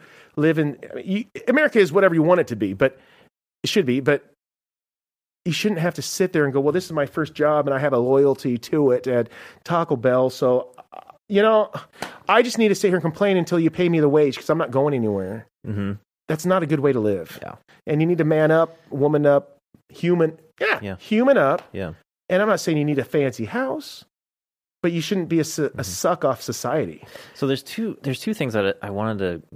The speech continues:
Speaker 2: to, uh, cover before we close out the show. Uh, one is,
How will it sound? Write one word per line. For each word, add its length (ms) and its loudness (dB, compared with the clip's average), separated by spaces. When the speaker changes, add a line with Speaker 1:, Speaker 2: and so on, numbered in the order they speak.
Speaker 2:
to, 60 -12
uh, 120 -10
cover 300 -8
before 240 -8
we 220 -10
close 240 -4
out 120 -4
the 60 -20
show. 300 -4
Uh, 260 0
one 500 0
is, 600 0